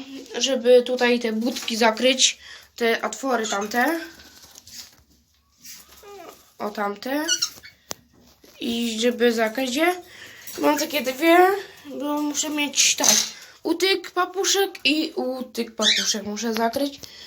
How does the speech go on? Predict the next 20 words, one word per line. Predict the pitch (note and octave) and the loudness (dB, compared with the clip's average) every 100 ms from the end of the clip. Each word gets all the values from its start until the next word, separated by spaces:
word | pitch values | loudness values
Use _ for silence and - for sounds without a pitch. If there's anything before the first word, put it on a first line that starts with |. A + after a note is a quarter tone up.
| - - - - | -20 -20 -18 4
Te | F4+ | 6
już | F4 | 8
mają | D4+ C#4 C4+ C4+ B3 | 6 4 4 2 -2
ściągniętą, | - - C4 B3+ D4 D#4+ D#4+ E4+ D#4+ D4+ - | -6 -4 -4 0 4 4 6 4 2 0 -8
ściągniętą | - D4+ D4 D#4+ D#4+ D#4+ | -8 -6 0 0 2 0
budkę. | D4 E4 - F4 G4 G4 - - - - - - | -2 -6 -2 2 4 2 -8 -20 -20 -20 -14 -2
Ym, | A#3 A#3+ A#3 A#3 A#3+ A#3+ - - - - - | 2 4 2 -2 -6 -8 -18 -20 -20 -20 -10
te | - D#4+ F#4 A4 A4+ - - - - - | 2 6 8 6 2 -8 -20 -20 -12 -2
to | |
jeszcze | C#4+ C#4+ | 0 2
mają | C#4+ C#4+ C4+ | 4 4 6
młode, | C#4 C#4+ C4+ A#3 | 6 6 4 2
to | A3+ | -2
nie | A3+ | -2
będę | A3 A3 | 0 0
ściągał. | A#3 - B3+ A#3+ B3 B3+ C4 - _ _ _ _ - - - _ _ _ _ - - G#3 | -2 -2 -6 -2 0 2 0 -8 _ _ _ _ -20 -20 -20 _ _ _ _ -16 -14 -14
Czekajcie. | - G#3+ A#3+ A#3+ C#4+ F4+ E4 - - | -12 -10 -10 -8 -6 -8 -10 -14 -10
O, | - A3 | -6 -6
słychać | - C#4+ A3+ G3+ | -2 -2 -2 -6
je. | - G3+ | -10 -14